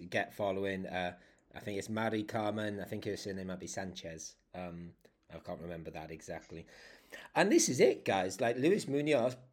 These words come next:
big, big news at the club this week. And obviously we've had our game against Almeria, which we'll talk about shortly.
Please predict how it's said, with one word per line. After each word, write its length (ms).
big, 340
big 260
news 340
at 140
the 80
club 360
this 220
week. 240
And 80
obviously 400
we've 220
had 180
our 120
game 280
against 240
Almeria, 680
which 240
we'll 140
talk 300
about 240
shortly. 580